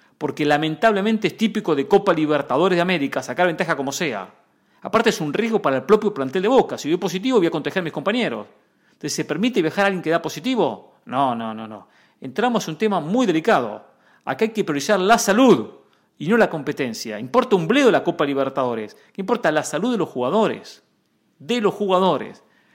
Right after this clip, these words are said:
Entonces, no hay que confundir los tantos, no hay que confundir las cosas, sino vamos a entrar en un caos en Copa Libertadores. Y no tengo ninguna duda que Conmebol,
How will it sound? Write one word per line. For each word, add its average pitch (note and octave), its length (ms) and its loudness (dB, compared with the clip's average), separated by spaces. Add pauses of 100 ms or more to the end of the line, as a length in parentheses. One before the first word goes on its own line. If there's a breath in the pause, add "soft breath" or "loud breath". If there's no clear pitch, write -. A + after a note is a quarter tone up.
(220 soft breath)
Entonces, E3 360 -4
no G#3+ 520 2
hay G3 140 4
que F3 160 0
confundir D#3 520 0
los D3 200 -2
tantos, F3 500 0 (240 soft breath)
no E3 120 2
hay G#3+ 80 6
que E3+ 100 -4
confundir D#3 420 0
las D3 160 2
cosas, D#3+ 560 0 (240 loud breath)
sino F#3 360 -2
vamos D#3+ 280 -2
a C#3+ 40 -6
entrar D#3+ 600 -2
en D#3+ 160 0
un F3 240 0
caos A3+ 580 0 (140)
en C3+ 140 -6
Copa D3+ 260 -2
Libertadores. A2+ 840 -8 (1080)
Y D#3+ 180 -4
no G3+ 140 0
tengo G3+ 240 -2
ninguna D#3+ 300 -2
duda F3 320 0
que C#3+ 100 -10
Conmebol, D3+ 580 0